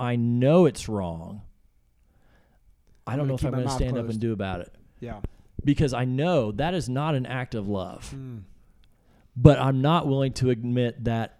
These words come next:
Speaker 1: another act of love is saying, "Jones,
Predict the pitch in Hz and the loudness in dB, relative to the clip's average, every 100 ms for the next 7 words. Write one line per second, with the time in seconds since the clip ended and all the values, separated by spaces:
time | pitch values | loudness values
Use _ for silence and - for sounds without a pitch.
0 | - 107 117 143 170 135 135 131 113 113 | -6 -2 0 2 0 0 -2 -2 -2 0
1 | 113 104 101 117 110 107 92 113 113 143 | 0 -2 -6 -4 -4 -4 -2 -2 0 2
2 | 214 220 - | 2 0 -8